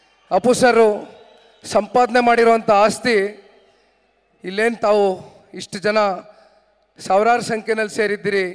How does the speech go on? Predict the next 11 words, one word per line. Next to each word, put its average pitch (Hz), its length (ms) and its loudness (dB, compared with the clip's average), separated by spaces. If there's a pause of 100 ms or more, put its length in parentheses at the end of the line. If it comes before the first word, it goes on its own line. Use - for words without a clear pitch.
(360)
ಇಡೀ 233 160 -4
ರಾಜ್ಯದ 208 480 -4
ಜನ, 208 260 0
ಇಡೀ 214 340 -4
ದೇಶದ 202 680 -4 (500)
ಜನ 208 200 -2 (760)
ಕೊಂಡಾಡೋವಂಥ 226 600 0
ಒಂದು 208 440 0
ಮನುಷ್ಯ 185 520 -4
ಅಪ್ಪು 190 260 -4
ಸರ್. 175 240 -6